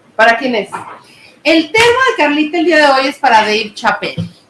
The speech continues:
Speaker 1: No sé si vieron, esta fue una noticia de última hora, pero hoy se van a enterar, no sé si lo vieron. ¿Qué pasó?
Speaker 2: Pues un, una persona se subió al escenario a taclearlo cuando estaba hablando de algo.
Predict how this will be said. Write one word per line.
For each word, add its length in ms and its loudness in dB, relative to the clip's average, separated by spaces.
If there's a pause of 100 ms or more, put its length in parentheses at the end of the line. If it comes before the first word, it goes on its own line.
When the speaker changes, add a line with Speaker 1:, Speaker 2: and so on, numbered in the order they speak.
(920)
Speaker 1:
No 100 0
sé 120 2
si 100 4
vieron, 300 2
esta 200 0
fue 120 0
una 100 4
noticia 640 -4 (240)
de 100 2
última 340 -2
hora, 280 -4 (500)
pero 180 -2
hoy 100 -2
se 120 -4
van 140 -2
a 40 -6
enterar, 280 -6
no 80 -6
sé 100 -12
si 100 -14
lo 100 -6
vieron. 200 -6 (640)
¿Qué 100 -8
pasó? 320 -8 (800)
Speaker 2:
Pues 280 2
un, 140 2 (280)
una 300 0
persona 460 -2
se 120 -10
subió 400 -4
al 160 0
escenario 580 -4
a 200 -6
taclearlo 1000 -4 (300)
cuando 280 -18
estaba 260 -4
hablando 360 -2
de 120 2
algo. 560 0